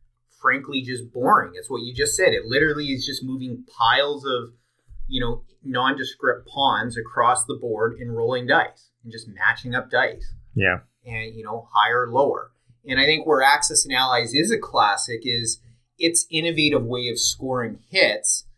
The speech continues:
Speaker 1: allowed it to build several different levels of units, which Risk doesn't have. And I saw a lot of Axis and Allies in Twilight Imperium's battle
Speaker 2: Oh, yeah,
Speaker 1: mechanics, which were
Speaker 2: absolutely.
Speaker 1: basically just the inverted
Speaker 2: Yes.
Speaker 1: mechanic.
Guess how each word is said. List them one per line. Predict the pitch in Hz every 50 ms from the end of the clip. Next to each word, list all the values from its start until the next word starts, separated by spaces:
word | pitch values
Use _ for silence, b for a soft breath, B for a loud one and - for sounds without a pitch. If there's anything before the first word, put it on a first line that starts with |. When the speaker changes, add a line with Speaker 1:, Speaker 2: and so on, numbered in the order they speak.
| _ -
Speaker 1:
allowed | 135 127 127 131 131 139 151 156 151 151 147
it | 127 120 - - _ -
to | - 135 127 117
build | 120 123 123 123 123 123
several | - - - 147 131 110 131 123 117 117
different | 127 123 - - 127 110 117
levels | 120 117 110 113 110 107 110
of | 110 -
units, | 110 127 147 147 123 101 101 107 - - -
which | 110 107 - - 113
Risk | 120 135 135 - - -
doesn't | - 123 113 110 - 104 - _ -
have. | 143 143 143 113 87 82 80 - - _ _ _ _ _ _ _ _ _
And | 135 131 123 123 123 120 120 - _ _ _ _ _ _ _ _ _
I | - - - 127 131 147 156 156 156 160 -
saw | - - - - 160 160 170 156 - - - 135
a |
lot | 127 127 131 135 135 135
of | 131
Axis | 127 127 131 131 - - 135 120 - 135
and | 123 117
Allies | 113 120 123 123 123 123 123 120 123 123 120 - - _ _
in | 147 135 127 120 123 120 117 120 120 120 _ _ _
Twilight | - - 135 123 120 120 117 117 113 110
Imperium's | 107 - - 143 143 139 139 127 113 110 104 104 104 - - - - - _
battle | 123 123 135 131 123
Speaker 2:
Oh, | 110
yeah, | 104 101 104 107 110 110 110 107 101
Speaker 1:
mechanics, | 101 -
which | 113 107 107 - -
were | - -
Speaker 2:
absolutely. | 101 180 202
Speaker 1:
basically | 214 - - - 185 160 139
just | 127 147 151 - -
the | 143 131 120 117
inverted | 120 117 113 120 113 113 113 107 101 98
Speaker 2:
Yes. | - - - 123 120 -
Speaker 1:
mechanic. | - 117 110 101 92 -